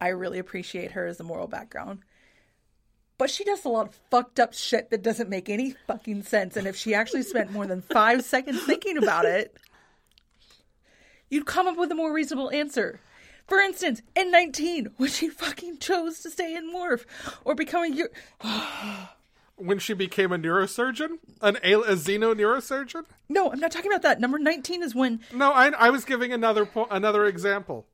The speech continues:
Speaker 1: <laughs> I'm just saying, I think it's bullshit that she doesn't t-, chase down Tom.
Speaker 2: I mean, here's, here's
Speaker 1: And
Speaker 2: the
Speaker 1: that she
Speaker 2: thing
Speaker 1: doesn't,
Speaker 2: that I
Speaker 1: the
Speaker 2: think
Speaker 1: answer cannot be, I just don't,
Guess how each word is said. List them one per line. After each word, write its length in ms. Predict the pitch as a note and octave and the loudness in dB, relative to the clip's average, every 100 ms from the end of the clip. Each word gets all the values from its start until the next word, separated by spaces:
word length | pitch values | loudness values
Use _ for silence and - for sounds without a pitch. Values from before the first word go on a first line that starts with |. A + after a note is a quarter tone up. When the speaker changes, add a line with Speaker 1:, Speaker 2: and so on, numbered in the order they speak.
| _ - - F4+ - | _ -10 -8 -4 -2
Speaker 1:
<laughs> 520 | F#4+ D4+ - F4+ - | -2 -2 -12 -2 2
I'm 160 | F4 | 4
just 220 | F4 F#4 - | 4 0 0
saying, 420 | F4+ E4+ C#4 G#3+ - | -2 0 -2 -4 -4
I 100 | C4+ | -4
think 140 | D4+ | -4
it's 140 | D4+ G3+ - _ | -4 -8 -12 _
bullshit 840 | B3+ D#4 G#4 G#4 - G3+ - - - | 2 2 2 0 -2 -2 -2 -14 -2
that 140 | C4 | -2
she 100 | - | 0
doesn't 280 | D#4 D#4 F4 | -2 -2 -6
t-, 220 | - D4+ - | -8 -10 -10
chase 300 | - C4+ C4+ | -2 -2 0
down 220 | C4+ C4 | -2 -2
Tom. 560 | C4+ F4+ D#4+ - - A3 _ _ _ _ _ | -4 -6 -4 -6 -12 -20 _ _ _ _ _
Speaker 2:
I 120 | G#3+ | 0
mean, 240 | A#3 A#3+ A#3 | 0 -4 -6
here's, 420 | F#3 D4 E4+ D4 - | -6 -4 -4 -6 -12
here's 300 | F3+ D#4 F4 | -8 4 6
Speaker 1:
And 80 | F#4 | 8
Speaker 2:
the 40 | |
Speaker 1:
that 80 | - | 6
she 120 | - F#4 | 4 4
Speaker 2:
thing 80 | |
Speaker 1:
doesn't, 160 | F#4 F#4+ | 4 0
Speaker 2:
that 60 | E4 | 0
I 120 | D#4+ | 2
Speaker 1:
the 80 | B3 | 4
Speaker 2:
think 200 | E4+ E4 | 4 4
Speaker 1:
answer 360 | F4+ - F4+ - - | 2 0 -2 -4 -6
cannot 320 | F4 D#4 C4+ | 0 0 0
be, 160 | C4+ - | -2 -4
I 60 | A#3 | -8
just 160 | A3 | -4
don't, 200 | C4 B3+ | -4 -4